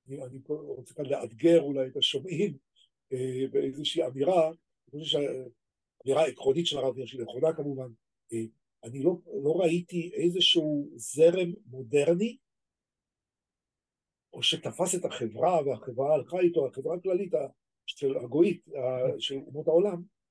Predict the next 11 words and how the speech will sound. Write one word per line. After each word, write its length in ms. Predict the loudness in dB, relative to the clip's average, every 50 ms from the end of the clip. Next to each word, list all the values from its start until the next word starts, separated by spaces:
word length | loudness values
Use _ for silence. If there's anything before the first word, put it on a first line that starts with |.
| _ _
שה-, 420 | _ -4 -2 0 0 0 -2 -2 2
שהרפורמים 800 | 4 4 4 4 0 0 0 -2 -2 2 2 2 2 2 0 0
עמ-, 340 | -4 -8 -12 -12 -14 _ -16
עמדו 340 | -16 -12 -8 0 2 2
על 60 | 2 2
הרגליים 400 | 0 -2 -2 2 2 4 4 2
האחוריות, 540 | -2 -4 -6 -4 2 4 6 6 4 4 _ _ _ _ _ _ _ _ _ _ _ _ _ _
ואמרו, 260 | -2 2 6 8 8
"את 80 | 8 6
זה 180 | 6 6 6
לא. 180 | 6 6 4 0